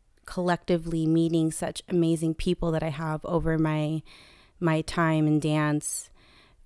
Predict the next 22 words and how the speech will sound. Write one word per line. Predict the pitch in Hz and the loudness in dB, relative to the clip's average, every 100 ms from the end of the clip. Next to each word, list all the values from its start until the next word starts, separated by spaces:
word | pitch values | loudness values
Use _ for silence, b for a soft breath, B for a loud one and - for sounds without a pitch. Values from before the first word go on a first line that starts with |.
| - | -2
um, | 160 156 151 147 | 0 2 0 0
being | - 180 180 | 4 6 6
able | 180 | 4
to | - 170 | 0 -2
express | - - 170 170 - | -2 -2 0 2 2
myself | 180 170 180 165 170 175 | 0 0 -2 -2 -2 -2
when | 160 | -2
I'm | 156 185 | -2 2
angry, | 175 175 175 170 | 4 6 4 2
when | 160 | 2
I'm | 151 | 0
sad, | 151 - 170 160 160 160 | -2 -2 0 0 0 0
when | 156 | 0
I'm | 160 | -2
happy, | - 170 165 170 160 151 160 b b b b b b - | -2 -4 -2 -2 -4 -4 -6 b b b b b b -8
to | - 165 - _ _ _ - - | -2 -2 -4 _ _ _ -20 -4
feel | 196 185 175 | 2 4 4
set | - 175 - | 2 0 -2
free | - - 175 | -4 2 2
by | 175 160 | 4 0
this | 160 160 - | 0 -2 2
movement, | 165 165 170 180 202 214 | 4 4 4 2 2 0